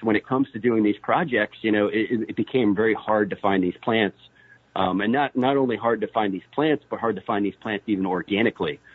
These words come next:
You know, most of these other, you know, growers, there's maybe five to seven other really big nurseries in the state of Florida that do edibles.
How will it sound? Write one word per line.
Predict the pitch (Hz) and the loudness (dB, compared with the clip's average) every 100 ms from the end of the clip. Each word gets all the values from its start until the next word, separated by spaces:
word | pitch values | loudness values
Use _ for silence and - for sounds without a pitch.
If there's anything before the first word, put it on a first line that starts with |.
| - - | -20 -4
You | 95 | -2
know, | 87 | 2
most | 104 101 | 2 0
of | 95 | 0
these | 98 107 | 0 2
other, | 101 98 92 | 2 0 0
you | 104 | 0
know, | 98 | 2
growers, | 101 104 107 107 101 | 2 2 2 2 0
there's | 95 - | -2 0
maybe | 110 98 | 0 0
five | - 101 101 95 | 0 0 2 0
to | 95 - | -6 -2
seven | 104 101 | 0 0
other | 101 107 98 | -2 0 0
really | 95 110 107 | 0 2 2
big | 101 107 104 101 | 0 2 0 0
nurseries | 95 101 117 104 | -2 -2 -2 -2
in | 104 | -2
the | 98 | -2
state | 107 98 | -2 -2
of | |
Florida | - 104 104 | 0 2 2
that | 95 | -2
do | - 95 | -2 0
edibles. | 95 117 147 160 | 0 0 0 -2